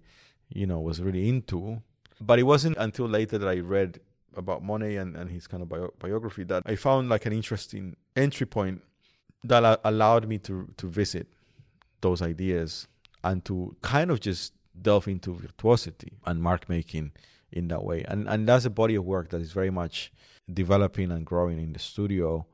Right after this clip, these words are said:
for the show I'm having at the end of the year at, at the Hague Museum in Holland. And in a way, it's kind of the perfect, you know, modernist space, you know, very kind of European and very traditional. So it's,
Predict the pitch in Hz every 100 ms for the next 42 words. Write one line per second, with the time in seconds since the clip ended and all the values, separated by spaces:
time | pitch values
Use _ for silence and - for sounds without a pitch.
0 | _ _ - 87 85 - 101 98 92 87
1 | 85 85 82 78 _ _ _ - 85 87
2 | 85 78 82 82 85 76 73 - 82 82
3 | 92 92 87 87 80 82 78 73 - _
4 | _ - - 82 92 101 80 - - -
5 | _ _ - 95 98 92 92 92 - -
6 | 104 101 85 - 92 85 - - _ 110
7 | 95 90 82 87 92 87 85 - - _
8 | - - - 104 87 - - - _ _
9 | - 82 82 87 80 87 87 87 85 80
10 | - - 92 87 82 - 95 87 80 80
11 | 85 82 - 85 95 92 82 76 92 85
12 | -